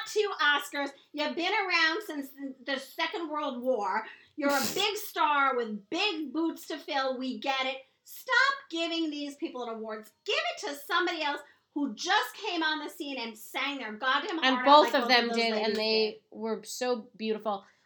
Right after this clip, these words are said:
Speaker 2: Another thing we're gonna talk about is Idina Menzel, or Adele Dazeem's, performance of In-
Speaker 1: Globally.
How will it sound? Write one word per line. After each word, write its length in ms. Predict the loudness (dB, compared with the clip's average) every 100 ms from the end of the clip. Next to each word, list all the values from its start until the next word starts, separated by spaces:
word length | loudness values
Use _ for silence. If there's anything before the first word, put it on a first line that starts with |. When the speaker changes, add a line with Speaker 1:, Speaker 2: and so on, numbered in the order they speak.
| -8
Speaker 2:
Another 360 | -2 2 2 2
thing 120 | 0
we're 60 | -2
gonna 140 | -2
talk 240 | 2 0 2
about 240 | -2 -2 -2
is 320 | -2 -2 -6 -6
Idina 320 | -6 -2 -2
Menzel, 640 | 0 -2 0 4 6 4 2
or 220 | 0 0 0
Adele 300 | -2 0 0
Dazeem's, 680 | 0 0 -2 -2 -2 -4 -10 _ _ _ -2
performance 840 | 2 2 4 4 4 2 0 -2 2
of 280 | 6 6 4 -2
In- 100 | 0
Speaker 1:
Globally. 560 | 0 -2 -6 -8 -16